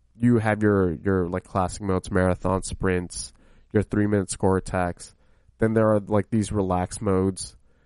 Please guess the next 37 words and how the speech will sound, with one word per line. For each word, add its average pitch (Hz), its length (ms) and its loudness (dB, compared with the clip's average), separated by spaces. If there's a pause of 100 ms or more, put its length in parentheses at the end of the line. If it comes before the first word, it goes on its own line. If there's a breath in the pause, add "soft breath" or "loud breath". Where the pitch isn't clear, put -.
(180)
which 110 200 -2
essentially 120 400 2
mean 107 240 2
that 92 160 0
there's 98 200 2
no 95 160 2
game 95 360 -2
over 95 480 0 (180)
when 107 160 -4
the 92 60 -6
board 95 240 -2
gets 101 180 -4
filled. 107 420 -2 (720)
Then 117 500 0 (720)
there's, 107 340 2
like, 101 180 0
modes 113 340 2
where 92 320 0 (600)
there's 113 160 2
a 120 40 0
mode 123 220 2
called 104 280 2
Sea, 98 500 -2 (640)
where 95 540 2 (680)
you 113 120 2
just 107 220 -2
get, 101 200 0
like, 92 300 -2
ocean 101 500 2
and 92 200 0
water 90 320 2
themed, 87 500 -8 (160)
uh, 87 220 -4
boards 87 560 -2
as 92 180 -4
you 90 100 -6
play. 87 420 -6